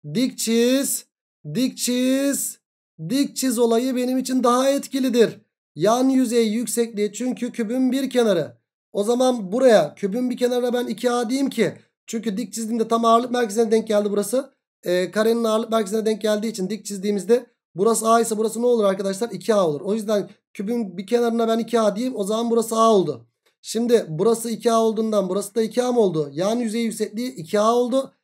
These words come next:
E, o zaman burada ne çıktı? Bakın Pisagor bağıntısından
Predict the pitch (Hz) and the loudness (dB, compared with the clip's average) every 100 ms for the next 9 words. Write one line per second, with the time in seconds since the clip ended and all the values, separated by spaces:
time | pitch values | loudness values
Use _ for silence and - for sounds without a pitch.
0 | _ - 202 226 226 226 226 233 226 247 | _ -6 0 2 4 2 2 0 0 -2
1 | - - 214 214 214 240 262 _ _ - | -6 -6 -2 0 4 2 2 _ _ -2
2 | 233 233 226 214 208 202 196 208 240 254 | 2 4 4 4 2 2 -6 -2 -2 -4